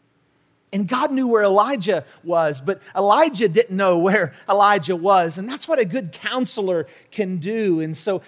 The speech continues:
I recognize this is a reaching application, but I think it's an important one to make. Sometimes we need people outside of us to ask us the hard questions that we'll never ask ourselves. And, and so for you, perhaps you've just been stuck,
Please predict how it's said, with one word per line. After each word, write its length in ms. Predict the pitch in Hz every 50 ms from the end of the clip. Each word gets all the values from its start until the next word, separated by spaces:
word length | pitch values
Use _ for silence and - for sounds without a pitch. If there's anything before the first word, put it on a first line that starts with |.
| - -
I 140 | - 254 277
recognize 680 | 214 196 202 202 - 185 151 165 165 151 151 147 127 120
this 220 | 147 226 - -
is 140 | 190 147 151
a 100 | 143 143
reaching 680 | 143 139 151 180 202 196 170 - - 180 147 139 147
application, 880 | - 147 165 165 - 160 147 120 - 160 165 175 147 - - 165 151 160
but 100 | 214 202
I 80 | 233 262
think 200 | - 311 285 302
it's 140 | - -
an 80 | 226 226
important 480 | 208 202 - - 233 220 214 202 196 185
one 240 | 175 185 185 175
to 100 | - -
make. 320 | 160 160 160 147 139 139 135 _ _ _ _ - _ -
Sometimes 800 | - - - 269 320 330 - - 220 202 180 175 196 202 156
we 320 | 170 165 202 240 269 294 269
need 300 | 254 254 226 175 147 -
people 480 | - 240 240 214 - 175 143 131 - -
outside 680 | 175 180 175 - - - - - 220 - 208 233 220 196
of 100 | 151 139
us 400 | 123 120 127 131 131 - - - _ _ _ _ _ -
to 200 | 175 165 - -
ask 360 | 175 196 202 190 - - -
us 220 | 156 151 - -
the 100 | - 151
hard 460 | 135 - - - 156 147 160 160 143
questions 680 | - - 151 147 151 - - - - 196 196 202 185 -
that 160 | 170 - -
we'll 100 | 131 143
never 320 | 143 139 147 143 156 -
ask 320 | - 127 131 123 - - -
ourselves. 540 | 95 - - - - - - - - - _ _ _ _ _ _ _ _ _ _ _ _ _ _ _ _ _ _ _ _ _ _ _ _ _ _ -
And, 100 | 214 - -
and 140 | 202 196
so 160 | - - 240 196
for 160 | - 233 226
you, 260 | 208 196 220 254 254
perhaps 480 | - 220 190 175 196 214 190 175 - -
you've 120 | 196 160
just 200 | - 214 - -
been 160 | - 175 165
stuck, 680 | 139 - - - - - - 220 226 190 147 - _ -